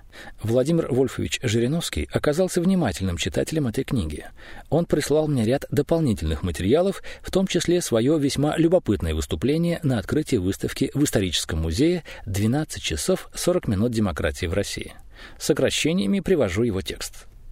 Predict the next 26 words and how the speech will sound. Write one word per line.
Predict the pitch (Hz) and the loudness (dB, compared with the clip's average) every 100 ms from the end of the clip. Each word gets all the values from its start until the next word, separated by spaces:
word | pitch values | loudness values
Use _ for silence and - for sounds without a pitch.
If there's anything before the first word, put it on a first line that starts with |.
| - - - | -20 -10 0
«Нам | 147 185 | 2 2
приятно | 185 156 160 175 | 4 4 4 2
увидеть | 151 104 110 127 | 4 2 2 0
на | |
этой | 95 92 | 0 0
выставке | 82 78 - - 156 - | -2 -2 -2 -2 -2 0
реальные | 131 107 113 147 175 147 | 2 2 2 2 0 0
исторические | - 117 101 104 - 107 | 2 2 2 -2 -2 -2
документы, | 123 170 165 78 - - - - - | 0 2 0 -2 -6 -10 -16 -16 -4
которые | - 101 135 110 | -2 2 4 4
нам | 110 | 2
сегодня, | 90 - 127 156 98 82 | 0 2 4 4 2 0
девяносто | 98 107 101 - | 2 2 0 0
лет | 98 92 | 0 0
спустя, | - - - 170 | -2 -4 2 2
подтверждают, | 151 - 160 156 160 117 - - - - | 2 0 0 2 2 2 -2 -10 -12 -8
что | - - | -4 0
была | 123 127 156 165 | 2 4 4 2
историческая | 160 - 180 190 180 - 165 | -2 2 2 2 -2 2 2
возможность | 147 117 165 180 165 - | 4 2 0 2 0 0
у | |
нас | 127 104 | 0 0
пойти | 113 95 - | 0 0 2
девяносто | 113 101 107 107 - | 2 2 2 0 -2
лет | 95 80 | -2 0
назад | 78 76 135 - | -2 2 0 0